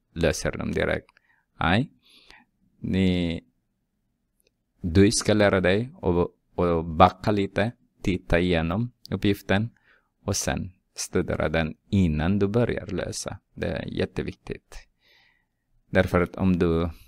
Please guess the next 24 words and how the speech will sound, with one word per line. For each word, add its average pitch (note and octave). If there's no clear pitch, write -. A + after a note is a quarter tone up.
det F#2+
blir, F#2
om F#2
du F2
löser E2+
den F2
och F2
sen F2
det D#2+
blir F2
fel F2+
och -
så G2+
går F2+
du E2+
tillbaka, E2
din G2
hjärna F2
krånglar E2+
till D#2+
ännu E2
mer. C#2+
Så, E2+
ja. C#3